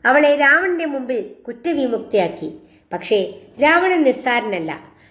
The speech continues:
രാമന്റെ അവതാര രഹസ്യമെല്ലാം അറിയുന്നവനാണ്. തന്നെ വധിക്കാൻ പിറന്ന മനുഷ്യനാണ് രാമൻ. അതും തനിക്കറിയാം. ഉടനെ രാമനോട് ഏറ്റുമുട്ടി മരിച്ചാൽ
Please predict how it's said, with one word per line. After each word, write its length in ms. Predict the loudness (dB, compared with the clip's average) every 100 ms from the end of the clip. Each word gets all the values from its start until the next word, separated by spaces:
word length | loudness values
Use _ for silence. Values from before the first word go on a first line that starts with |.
| _ -2
രാമന്റെ 500 | -2 0 -2 0 0
അവതാര 420 | 0 2 2 4
രഹസ്യമെല്ലാം 1080 | 0 -2 -2 0 0 0 2 2 2 -6 -20 _ _
അറിയുന്നവനാണ്. 840 | -8 -4 -4 -2 -2 2 0 0 -6 -16 _ _ _ _ _ -4
തന്നെ 280 | -2 0 2
വധിക്കാൻ 540 | 4 2 0 0 2
പിറന്ന 300 | 0 0 -2
മനുഷ്യനാണ് 800 | -4 -4 -6 -6 -2 2 2 0
രാമൻ. 360 | -2 -2 -2 -4 -8 -20 -20 _ _ -8
അതും 380 | -2 2 4 4
തനിക്കറിയാം. 600 | 2 0 0 2 -2 -6 -18 _ _ _ _ 0
ഉടനെ 520 | 2 4 4 0 0
രാമനോട് 480 | 2 2 2 2 4
ഏറ്റുമുട്ടി 760 | 4 4 -2 -4 -4 -4 -6
മരിച്ചാൽ 540 | -6 -4 -6 -6 -4